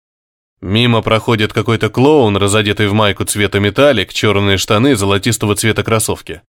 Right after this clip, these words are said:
С ним под руку топает девица. И как он сумел приболтать её на отношения в таком наряде? Поднимаюсь на ноги, оглядываюсь.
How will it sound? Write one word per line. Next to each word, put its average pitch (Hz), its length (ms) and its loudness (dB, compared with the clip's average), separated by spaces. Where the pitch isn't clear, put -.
С - 180 -4
ним 120 240 2
под 123 220 0
руку 151 220 0
топает 123 360 0
девица. 92 600 -4
И 98 220 -2
как 175 180 0
он 220 120 2
сумел 226 320 2
приболтать 180 560 0
её 165 180 2
на 151 100 2
отношения 143 580 0
в - 60 -6
таком 104 320 -2
наряде? 87 460 -2
Поднимаюсь 98 680 0
на 92 200 0
ноги, 139 280 -2
оглядываюсь. 90 1000 -2